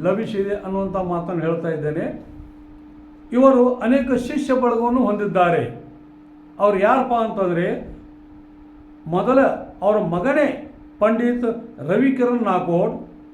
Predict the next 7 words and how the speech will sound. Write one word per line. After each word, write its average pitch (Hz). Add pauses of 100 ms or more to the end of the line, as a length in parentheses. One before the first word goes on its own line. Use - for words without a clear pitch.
ನಂತರ 240
ರವಿ 220
ಕೂಡಲಿಗಿ, 208 (160)
ಶಾಂತವೀರ್ 214
ದೇಸಾಯಿ, 170 (200)
ವಿಶ್ವನಾಥ್ 233
ನಾಕೋಡ್, 175